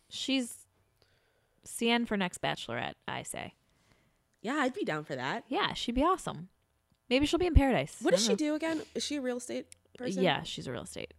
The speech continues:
Speaker 1: <laughs>
Speaker 2: Just like everyone else.
Speaker 1: Everyone on this show is gonna get together and start their own real estate firm.
Speaker 2: I've always, like, in my head, I, every once in a while, like, I'll come up with scenarios where it's like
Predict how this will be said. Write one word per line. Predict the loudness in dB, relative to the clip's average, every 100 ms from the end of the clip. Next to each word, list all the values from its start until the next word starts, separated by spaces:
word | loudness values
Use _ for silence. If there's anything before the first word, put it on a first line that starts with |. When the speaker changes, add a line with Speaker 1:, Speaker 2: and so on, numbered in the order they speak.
| -8
Speaker 1:
<laughs> | -8 -8 -14 -20 -18
Speaker 2:
Just | -16
like | -12 -8
everyone | -4 -4
else. | -4 -6 2
Speaker 1:
Everyone | 4 8 10
on | 8
this | 8
show | 6
is | 6
gonna | 6
get | 2 2
together | 4 4
and | 2
start | 0 0
their | 2
own | 0
real | 2 0
estate | 0 -2 -2
firm. | 0 -2 -4 -8 -20 -20 -20 _
Speaker 2:
I've | 4 6 6
always, | 4 2 -4
like, | -2 -2 -2 -12 _
in | -2
my | -2 -2
head, | -4 -2 -2 -2 -6 _ _ _ _ _ _ _ _ _ _ _ _ 0
I, | 2
every | 2 2
once | 0 -2
in |
a | -2
while, | 0
like, | 0
I'll | -2
come | -4 -6
up | -6
with |
scenarios | -8 -6 -4 -4 -4
where | -6
it's | -6
like | -6 -8